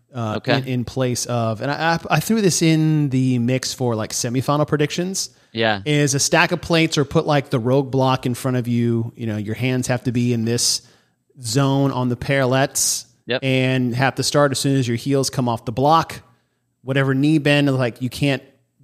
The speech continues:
Speaker 1: you can't have the feet come off the top of the block, right? Or your time, you know what I mean? It's like you, you
Speaker 2: Yeah.
Speaker 1: s-, slowly start tucking your knees in.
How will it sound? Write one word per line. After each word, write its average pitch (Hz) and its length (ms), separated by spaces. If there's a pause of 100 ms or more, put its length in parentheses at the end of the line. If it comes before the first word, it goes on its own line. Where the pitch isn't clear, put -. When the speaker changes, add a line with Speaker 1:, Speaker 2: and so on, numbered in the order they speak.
Speaker 1:
you 139 140
can't 143 320
have 135 220
the 123 80
feet 131 240
come 117 240
off 127 260
the 120 80
top 135 300
of - 40
the 135 60
block, 131 440 (680)
right? 123 220
Or 120 80
your 120 80
time, 123 400
you 131 100
know 135 60
what 135 100
I 135 40
mean? 139 120
It's 139 140
like 110 160
you, 120 80
you 113 180
Speaker 2:
Yeah. 120 260
Speaker 1:
s-, - 160
slowly 135 300
start 127 220
tucking 127 260
your 117 80
knees 127 300
in. 151 240